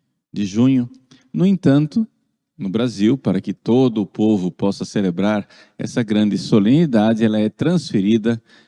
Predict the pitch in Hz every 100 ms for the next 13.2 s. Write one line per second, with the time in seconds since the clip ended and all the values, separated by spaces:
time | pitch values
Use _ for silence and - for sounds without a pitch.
0 | _ _ 104 101 104 110 - 117 107 101
1 | 101 104 95 98 - 92 95 107 90 -
2 | - _ _ _ _ _ _ 117 104 104
3 | 98 98 95 92 - 98 - 110 95 90
4 | 82 76 - _ _ _ _ _ _ -
5 | 151 214 214 202 151 151 156 185 180 156
6 | 165 165 208 208 _ _ _ _ _ 139
7 | 135 139 131 170 139 135 - 127 131 147
8 | 127 117 131 131 127 117 123 131 135 -
9 | 110 104 123 - 175 165 110 92 82 _
10 | _ _ _ _ _ _ _ _ _ _
11 | _ - 107 107 110 110 107 104 101 104
12 | 95 104 101 101 98 - 104 - 95 92
13 | 92 98